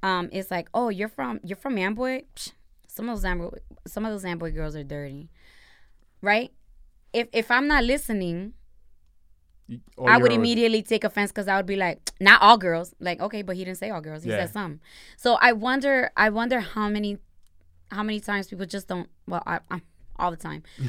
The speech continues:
Speaker 2: <laughs>
Speaker 1: don't listen to exactly what someone's saying. And then just for clarification, just ask them, like, "Yo, you said this, but did you mean this? 'Cause you said, you said this instead." And 'cause it's true, sometimes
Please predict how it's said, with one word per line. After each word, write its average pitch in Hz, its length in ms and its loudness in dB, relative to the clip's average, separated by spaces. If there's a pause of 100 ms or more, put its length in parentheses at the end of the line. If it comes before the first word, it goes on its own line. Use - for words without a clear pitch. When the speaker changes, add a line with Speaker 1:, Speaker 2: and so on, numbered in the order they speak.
(120)
Speaker 2:
<laughs> 190 360 -2
Speaker 1:
don't 226 280 0
listen 226 360 0
to - 180 -4
exactly 220 680 0
what 214 140 -2
someone's 202 320 -2
saying. 180 440 -2
And 226 140 0
then 285 120 0
just 349 140 -6
for 349 100 0
clarification, 294 720 2
just 196 160 -6
ask 202 200 2
them, 175 160 -4
like, 175 180 -4
"Yo, 214 80 0
you 196 240 -4
said 208 240 -2
this, 180 220 -2
but 180 200 -6
did 165 200 -6
you 180 80 -6
mean 180 260 -6
this? 165 360 -6
'Cause 165 500 -10 (640)
you 208 120 -2
said, 185 340 -6 (220)
you 185 120 -12
said 170 280 -6
this - 280 -12
instead." - 420 -16 (400)
And 226 180 -6
'cause - 280 0
it's 285 180 -2
true, 339 140 -4
sometimes 285 540 -2